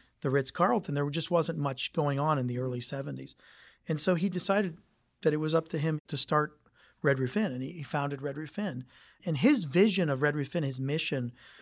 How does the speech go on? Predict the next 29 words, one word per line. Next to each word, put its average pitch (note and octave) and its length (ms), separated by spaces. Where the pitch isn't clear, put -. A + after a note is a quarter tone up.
was C#3+ 280
to - 140
provide D#3 480
a C#3 140
clean, G3 600
comfortable D3+ 580
stay A#2+ 760
and C#3 200
charge D3 340
less C#3 240
for - 260
it - 180
and C#3 260
give C#3+ 180
outstanding C#3 640
customer C3+ 360
service. - 500
That E3+ 200
is D#3 220
certainly E3+ 440
still D#3 560
in C3 120
the B2 80
D C3 220
N B2+ 120
A C3 120
of B2+ 160
Red B2+ 180
Roof. - 400